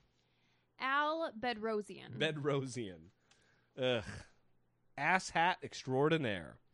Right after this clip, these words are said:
Speaker 2: So moving on, we're just gonna go a little bit south to North Carolina. If you haven't heard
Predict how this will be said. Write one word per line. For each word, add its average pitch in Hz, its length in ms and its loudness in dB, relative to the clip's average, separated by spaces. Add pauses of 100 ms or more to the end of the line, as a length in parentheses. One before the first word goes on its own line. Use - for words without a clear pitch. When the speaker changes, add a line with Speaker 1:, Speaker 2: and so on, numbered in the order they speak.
(600)
Speaker 2:
So 127 240 -4
moving 254 640 2
on, 214 420 4
we're 156 100 0
just 170 220 -4
gonna 165 160 0
go 160 220 4
a 143 60 4
little 220 380 6
bit 170 200 2
south 175 560 2
to 139 100 -4
North 151 300 4
Carolina. 113 800 0 (260)
If 147 200 0
you 156 100 4
haven't 196 560 4
heard 151 680 4